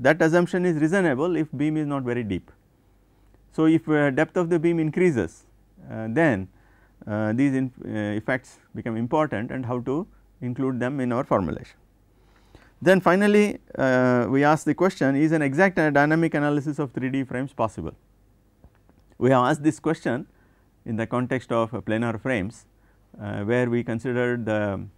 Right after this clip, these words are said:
dynamic stiffness matrix approach, where the stiffness matrices were derived in terms of trigonometric functions,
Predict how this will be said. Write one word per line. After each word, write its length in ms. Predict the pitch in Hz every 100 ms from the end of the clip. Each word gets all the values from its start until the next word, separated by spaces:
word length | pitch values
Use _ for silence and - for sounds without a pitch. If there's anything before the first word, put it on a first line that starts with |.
| _
dynamic 340 | 104 107 123 127
stiffness 360 | 127 110 120
matrix 380 | - 104 110 107
approach, 480 | 110 - 123 98 -
where 380 | 104 110 113 107 _ _ _ _ -
the 280 | 98 101 98
stiffness 560 | - 123 135 135 -
matrices 520 | 123 107 131 123 131 127
were 140 | 110
derived 360 | 101 107 117 117
in 140 | 110
terms 180 | 110 107
of 120 | 110
trigonometric 560 | 131 135 135 101 101 -
functions, 460 | 95 - - -